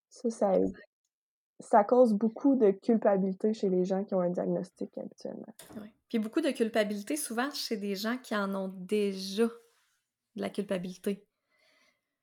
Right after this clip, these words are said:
Speaker 2: Parce que je sais pas toi, mais moi, maladie chronique, j'en vois beaucoup de gens qui ont déjà une mauvaise relation avec la nourriture, qui ont fait plein de diètes, qui ont tout le temps essayé de contrôler leur poids, puis tout ça, c'est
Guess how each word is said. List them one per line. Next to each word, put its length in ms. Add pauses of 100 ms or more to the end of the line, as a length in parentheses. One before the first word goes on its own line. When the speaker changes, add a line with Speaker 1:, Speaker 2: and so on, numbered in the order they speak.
(160)
Speaker 2:
Parce 180
que 100
je 60
sais 100
pas 160
toi, 320 (380)
mais 200
moi, 260
maladie 320
chronique, 400
j'en 180
vois 200
beaucoup 420
de 80
gens 320 (1500)
qui 640
ont 160
déjà 300
une 40
mauvaise 240
relation 280
avec 100
la 100
nourriture, 680
qui 100
ont 100
fait 240
plein 220
de 120
diètes, 520
qui 80
ont 80
tout 100
le 60
temps 100
essayé 380
de 60
contrôler 500
leur 300
poids, 340
puis 120
tout 120
ça, 200
c'est 300